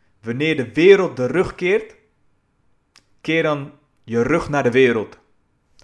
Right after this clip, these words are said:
Hakuna Matata. Geen zorgen,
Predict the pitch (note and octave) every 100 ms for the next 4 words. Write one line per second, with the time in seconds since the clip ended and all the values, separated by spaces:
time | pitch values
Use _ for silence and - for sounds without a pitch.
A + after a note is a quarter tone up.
0 | _ _ B2 - - - B3 F#3 E3 -
1 | C3 - F#2+ F2+ - _ _ _ _ _
2 | _ _ - F3 A3 A3 A#3 G#3+ G3+ E3
3 | D#3